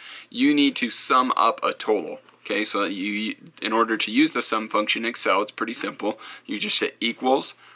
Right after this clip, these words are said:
write sum, S U M, parentheses, and then you just highlight which cells you want it to add up, and then end parentheses. And what that function does is anything that you highlight, it adds.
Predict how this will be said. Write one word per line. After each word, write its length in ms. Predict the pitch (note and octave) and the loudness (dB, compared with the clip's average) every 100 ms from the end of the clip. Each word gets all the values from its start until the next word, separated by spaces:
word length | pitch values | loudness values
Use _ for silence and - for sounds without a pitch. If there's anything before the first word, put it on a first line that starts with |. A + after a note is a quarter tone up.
| _ | _
write 380 | - G#2+ G#2 - _ _ _ _ | 0 4 4 2 _ _ _ _
sum, 520 | - - G#2+ G#2 C3+ - | -2 2 4 4 0 -4
S 180 | G2+ - | -6 0
U 140 | C#3+ F#2+ | 0 2
M, 320 | G#2+ A2 B2+ _ _ _ _ - | 0 -2 -6 _ _ _ _ -4
parentheses, 840 | C3+ B2+ B2+ B2 C3 C3 D3+ - _ _ _ A2+ | 0 0 -2 -4 0 0 0 -4 _ _ _ -4
and 120 | A#2+ | 0
then 140 | D3+ | 0
you 100 | E3+ | 0
just 200 | D#3 D3 | 0 -2
highlight 520 | - D3+ D3+ A#2 A2+ | 0 0 4 4 4
which 280 | B2+ A#2+ - | -2 -4 -2
cells 320 | A#2+ G#2+ G#2 | 0 0 -2
you 80 | G#2+ | -4
want 180 | G#2 F#2 | -4 -4
it 80 | - | -4
to 140 | - | -2
add 140 | F2+ - | 0 2
up, 220 | A#2 - | 0 -4
and 100 | G#2+ | -12
then 140 | F#2+ F#2+ | -10 -4
end 220 | B2 B2+ | -4 -4
parentheses. 560 | - F2+ - - G2 F#2 | -6 -6 -6 -8 -8 -6
And 120 | G2+ | -2
what 140 | A2 | 0
that 180 | A2+ - | 2 0
function 320 | A#2+ A2+ G#2 | 0 -2 -2
does 240 | A#2+ C#3+ A2 | 0 0 -2
is 160 | G2+ - - | -8 -8 -4
anything 440 | C3+ C3 C#3+ C3 | -2 0 2 4
that 100 | B2+ | 2
you 140 | A2+ | 2
highlight, 420 | - B2 B2+ C#3+ A#2+ | 2 4 4 4 2
it 100 | - | 0
adds. 400 | G2+ C#2 - | -2 -2 -8